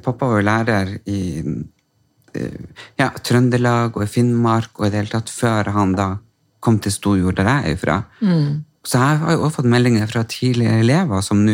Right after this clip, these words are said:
Speaker 1: er da seksti år, ikke sant?
Speaker 2: Ja.
Speaker 1: Som husker han. Eh, jeg gjør jo ikke det for, og, og det er jo litt synd at du må skrive det her, ja, ikke for å få sympati, ikke
Speaker 2: Mm.
Speaker 1: sant? At man må ha den tankegangen en gang, for det,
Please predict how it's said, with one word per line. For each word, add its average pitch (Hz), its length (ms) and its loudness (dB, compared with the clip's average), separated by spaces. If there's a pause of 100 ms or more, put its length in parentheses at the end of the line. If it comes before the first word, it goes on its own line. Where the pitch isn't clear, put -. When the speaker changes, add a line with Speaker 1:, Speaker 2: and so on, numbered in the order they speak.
Speaker 1:
er 98 160 2
da 90 160 -2
seksti - 560 -4
år, 101 300 2
ikke 98 140 -6
sant? 139 320 0
Speaker 2:
Ja. 202 280 0
Speaker 1:
Som 143 300 0
husker - 480 -4
han. 92 160 -4 (500)
Eh, 117 380 2 (540)
jeg 127 180 2
gjør 135 160 2
jo 101 80 -2
ikke 123 140 -4
det 123 100 0 (340)
for, 110 220 0 (480)
og, 110 100 0
og - 120 0
det 117 80 4
er 123 40 4
jo 139 80 0
litt 151 160 -2
synd 120 440 -2
at 98 120 -4
du - 100 -4
må 95 140 0
skrive 113 640 0
det 101 100 -2
her, 107 200 0
ja, 117 80 -2
ikke - 360 -4
for 113 120 -2
å 117 80 0
få 120 80 0
sympati, 123 460 0 (500)
ikke 147 160 2
Speaker 2:
Mm. 139 80 0
Speaker 1:
sant? 131 160 2
At 101 100 -2
man 107 220 4
må 101 160 2
ha 107 160 -2
den 98 120 0
tankegangen 123 680 -2
en 101 80 0
gang, 113 160 0
for 107 160 -4
det, 110 40 -6